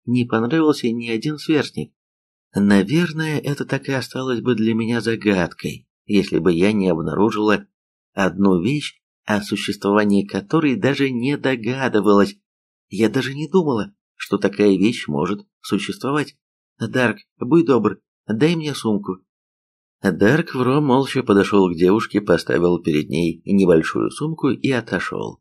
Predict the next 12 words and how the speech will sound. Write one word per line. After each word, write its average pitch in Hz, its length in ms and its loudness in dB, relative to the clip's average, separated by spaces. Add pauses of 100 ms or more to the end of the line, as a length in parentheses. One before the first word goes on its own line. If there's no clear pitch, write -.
(300)
Наташа 143 420 2
заглянула 120 560 0
в 156 60 -4
нее, 151 380 -6
вытащила 104 580 0
тетрадь, - 520 -4
аккуратно - 480 -6
положила 98 600 -4
к - 80 -16
себе 57 280 -4
на 60 120 -6
колени 165 520 -2